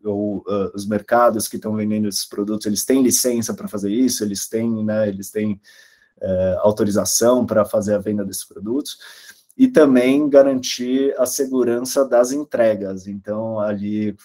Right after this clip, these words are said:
cara, a experiência do restaurante, a experiência dos entregadores, é, as empresas,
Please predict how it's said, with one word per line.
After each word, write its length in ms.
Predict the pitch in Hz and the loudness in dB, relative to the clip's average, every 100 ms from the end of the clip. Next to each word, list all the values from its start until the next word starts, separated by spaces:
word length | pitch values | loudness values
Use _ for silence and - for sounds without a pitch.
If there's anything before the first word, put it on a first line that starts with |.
| _ | _
cara, 300 | - 104 90 _ _ _ 87 90 _ _ | -6 -4 -4 _ _ _ _ -20 _ _
a 40 | |
experiência 440 | - - 104 98 107 | -18 -8 -4 -4 -4
do 80 | 101 | -6
restaurante, 640 | 104 - 127 117 107 104 | -6 2 2 2 -2 -6
a 20 | |
experiência 460 | 98 107 104 98 104 | -10 -6 -6 -6 -8
dos 180 | 104 | -6
entregadores, 1080 | 107 104 107 110 110 107 113 113 104 104 - - - _ | -6 -6 -2 2 2 2 0 0 0 -4 -6 -14 -20 _
é, 200 | 101 95 98 | -8 -4 -2
as 180 | 95 | -2
empresas, 440 | 104 104 104 101 | -4 -6 -6 -4